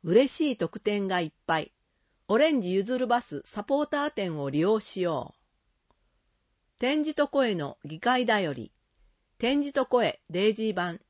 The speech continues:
による議会だよりも発行しています。視覚障害のある方で希望される場合は議会事務局へご連絡ください。次号は令和八年十二月一日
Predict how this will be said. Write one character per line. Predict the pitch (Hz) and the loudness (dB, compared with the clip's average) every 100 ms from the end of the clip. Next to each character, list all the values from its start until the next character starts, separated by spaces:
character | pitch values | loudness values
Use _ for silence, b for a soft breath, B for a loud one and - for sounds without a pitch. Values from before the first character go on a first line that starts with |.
| - | -8
に | 185 | -2
よ | 185 170 | 0 0
る | 160 - - | -2 -6 -6
議 | 185 | -4
会 | 196 285 294 | 0 0 2
だ | 269 | 2
よ | 254 208 | 2 0
り | 156 | -2
も | 143 | -4
発 | 160 - - | -6 -6 2
行 | 214 214 | 2 2
し | - | -2
て | 180 | -4
い | 165 | -4
ま | 143 | -6
す。 | - - _ _ _ _ _ _ - | -10 -20 _ _ _ _ _ _ -18
視 | - | -2
覚 | - 311 | 0 0
障 | 285 320 285 | -2 0 2
害 | 233 190 | 2 0
の | 180 | 0
あ | 196 | 0
る | 180 | -2
方 | 156 160 165 | -6 -6 -4
で | 143 - _ - | -4 -8 _ -6
希 | 220 | 0
望 | 269 285 | 2 2
さ | 269 254 | 0 0
れ | 247 | 0
る | 240 | 0
場 | 226 220 | 0 2
合 | 208 | 0
は | 202 180 | 0 -2
議 | 170 | -4
会 | 277 285 233 | -2 -2 -2
事 | 247 | -2
務 | 269 | -2
局 | 254 208 165 | -2 -2 -2
へ | 147 | -2
ご | 139 | -2
連 | 170 202 | -2 -2
絡 | 190 180 165 | -4 -8 -8
く | 147 | -8
だ | 151 | -8
さ | - 139 | -8 -10
い。 | - _ _ _ _ _ _ _ _ _ _ _ _ _ | -12 _ _ _ _ _ _ _ _ _ _ _ _ _
次 | 240 311 | 0 0
号 | 285 233 175 | 4 2 2
は | 139 - _ - | 0 -4 _ -2
令 | 294 294 | 0 2
和 | 214 175 | 0 -2
八 | 151 - | -6 -6
年 | 175 135 - _ - | -6 -6 -10 _ -10
十 | 240 285 | -4 -2
二 | 285 | -2
月 | 262 262 - | -2 -4 -6
一 | - 247 233 | -6 -6 -2
日 | 233 - 214 | -4 -4 -12